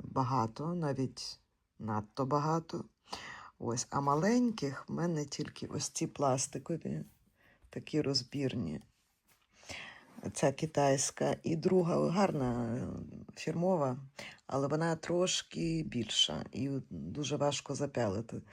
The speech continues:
Я відрізала тридцять п'ять на тридцять п'ять сантиметрів, е, щоб було там по сім сантиметрів, е, запас. Ось, і вже от розмітила серединку.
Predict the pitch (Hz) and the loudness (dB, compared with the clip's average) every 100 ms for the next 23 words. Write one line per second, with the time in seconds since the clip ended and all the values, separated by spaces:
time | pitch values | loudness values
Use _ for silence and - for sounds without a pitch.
0 | - - - - 147 160 160 139 160 165 | -18 -18 -14 -2 0 2 0 0 0 0
1 | 151 147 135 135 - 170 - 156 - 143 | 2 4 4 2 2 2 2 0 2 4
2 | 143 135 131 127 - 123 117 127 117 123 | 4 0 -2 -4 0 0 2 -2 -2 0
3 | 120 113 - 160 - _ _ _ - - | 0 -2 -4 -6 -8 _ _ _ -20 -20
4 | - - - _ - 113 104 110 - 107 | -20 -20 -20 _ -8 -6 -2 -2 -2 -4
5 | 107 131 113 104 95 104 147 - 156 - | -4 -2 -2 -2 -2 0 0 2 2 0
6 | 123 120 120 120 - 120 - - - 62 | -2 0 2 0 -2 -8 -8 -16 -12 -8
7 | 69 78 101 151 - 220 220 - - _ | -6 -6 -2 0 2 2 2 -4 -10 _
8 | _ _ _ - - - - - - - | _ _ _ -18 -14 -10 -10 -12 -18 -20
9 | _ 156 156 160 - - 214 220 185 202 | _ 2 4 4 2 0 2 4 4 4
10 | 156 170 143 143 165 147 135 143 143 - | 2 2 0 -2 -2 -2 -2 -6 -6 -4
11 | 139 147 - 143 135 127 107 85 - | -4 -2 -2 -4 -4 -4 -4 -6 -12